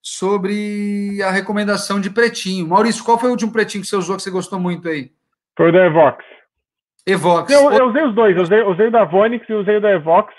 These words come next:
Speaker 2: Pra aplicar, os dois são bem fácil. Eu gostei um pouco mais do da Evox,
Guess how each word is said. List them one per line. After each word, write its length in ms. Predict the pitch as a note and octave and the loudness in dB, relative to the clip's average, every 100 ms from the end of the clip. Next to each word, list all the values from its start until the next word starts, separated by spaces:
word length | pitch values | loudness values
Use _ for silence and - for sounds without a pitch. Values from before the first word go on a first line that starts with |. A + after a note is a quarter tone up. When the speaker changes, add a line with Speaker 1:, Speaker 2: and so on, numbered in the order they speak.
| - | -2
Speaker 2:
Pra 120 | F#3+ | -2
aplicar, 420 | F#3+ F#3+ F#3+ F#3+ | 0 -2 0 -2
os 100 | E3 | -2
dois 240 | E3+ G#3+ | -4 -4
são 280 | A3 G#3+ E3 - _ _ _ _ | -2 -2 -4 -12 _ _ _ _
bem 240 | B2+ F3 A#3 | -6 -4 -2
fácil. 500 | - D3 G3 - B3+ - _ _ - | 0 0 0 -4 -12 -14 _ _ -4
Eu 200 | E3+ G3+ | 0 2
gostei 260 | G3+ G#3 | 2 0
um 100 | G3+ | -4
pouco 300 | D#3+ A#3 B3 | -2 -4 -4
mais 280 | A3 G3 G#3 | -4 -2 -2
do 80 | F#3 | -2
da 100 | F#3 | -4
Evox, 400 | E3 D3+ F#3 G3 | -2 0 0 0